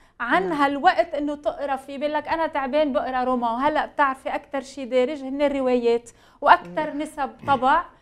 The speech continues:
Speaker 1: بالع-، بالعالم العربي وبالعالم برا هي الرواية، لأنه الإنسان بده وقت ليرتاح ولا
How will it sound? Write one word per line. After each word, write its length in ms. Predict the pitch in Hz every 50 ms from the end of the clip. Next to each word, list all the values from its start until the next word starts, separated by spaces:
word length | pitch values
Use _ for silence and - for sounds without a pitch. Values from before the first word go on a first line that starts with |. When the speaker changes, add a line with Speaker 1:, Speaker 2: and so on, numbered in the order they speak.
| _ _ _
Speaker 1:
بالع-، 420 | - 240 294 285 269 254 240 233 240
بالعالم 560 | 226 262 254 247 233 262 285 294 285 262 247
العربي 440 | 240 233 214 240 254 254 240 220 240
وبالعالم 600 | 233 233 226 262 262 247 240 254 247 240 233 226
برا 220 | 240 247 294 330
هي 240 | 359 392 415 403 392
الرواية، 600 | 370 320 311 302 269 247 220 214 208 202 214 226
لأنه 340 | 247 269 302 302 339 339 330
الإنسان 580 | 320 285 269 277 262 - - 294 285 294 285 247
بده 240 | 277 233 220 247 247
وقت 340 | 262 254 - 247 247 -
ليرتاح 680 | 262 254 240 240 240 240 - _ - 262 247 - - -
ولا 320 | 254 247 240 247 247 254